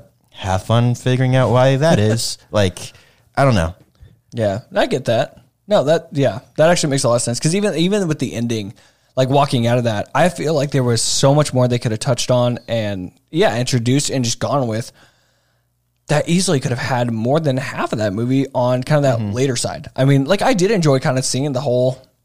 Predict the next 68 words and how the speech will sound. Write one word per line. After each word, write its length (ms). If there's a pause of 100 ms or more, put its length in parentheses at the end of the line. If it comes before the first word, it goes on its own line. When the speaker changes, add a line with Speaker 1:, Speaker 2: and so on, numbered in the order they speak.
(200)
Speaker 2:
like, 200
that 160
simulation 680
style 580
where 200
it 160
does 180
kinda 160
lead 180
you 60
on 120
with 80
that. 140
"That's 200
weird, 260
that's 220
weird." 340
But, 120
Speaker 1:
Mm-hmm. 240 (400)
Speaker 2:
I 40
mean, 140
yeah, 180
like 160
I 20
said, 220
I, 240
I 140
was 100
kind 140
of 60
expecting 640
something 320
to 60
come 180
through, 160
so 100
I 40
was 160
really 160
locked 280
in. 200
But, 60
Speaker 1:
Right. 280 (540)
Speaker 2:
I 80
mean, 160
if 80
you 80
don't 140
have 280
that, 200
yeah, 240
it 100
can 100
Speaker 1:
Yeah, 120
I, 160 (120)
I 60
mean, 140
and 300 (100)
for 140
me, 360
I 120
feel 180
like 180
it 100
got 260
really 320
interesting, 500
like, 240